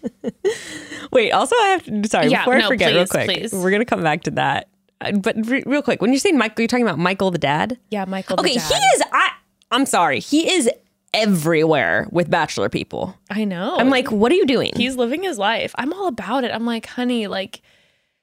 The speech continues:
Speaker 2: I can't imagine being a single parent."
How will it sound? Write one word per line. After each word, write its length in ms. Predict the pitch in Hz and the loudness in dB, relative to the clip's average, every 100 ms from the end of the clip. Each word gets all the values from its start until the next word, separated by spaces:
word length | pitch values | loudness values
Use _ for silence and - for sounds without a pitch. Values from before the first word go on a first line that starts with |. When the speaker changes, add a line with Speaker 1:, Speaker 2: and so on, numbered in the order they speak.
| _ _ - | _ _ -8
Speaker 2:
I 80 | 233 | -4
can't 180 | 302 277 | -2 0
imagine 380 | 233 220 233 220 | 0 0 0 0
being 180 | 202 | -2
a 60 | 185 | -4
single 320 | 185 190 175 | -6 -4 -6
parent." 600 | - 175 151 165 262 294 | -6 -10 -6 -2 -2 -2